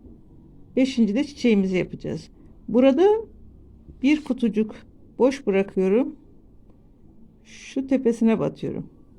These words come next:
Boşluğa değil, tepeye. Bir bırakıyorum. İki, iki,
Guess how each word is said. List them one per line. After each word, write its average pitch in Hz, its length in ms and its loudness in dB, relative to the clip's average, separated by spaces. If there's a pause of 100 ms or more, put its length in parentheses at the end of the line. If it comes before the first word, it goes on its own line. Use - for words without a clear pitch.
(1400)
Boşluğa 220 460 0
değil, 269 240 -2
tepeye. 165 440 0 (1600)
Bir 262 220 6
bırakıyorum. 185 880 -2
İki, 220 460 -4 (440)
iki, 240 460 -4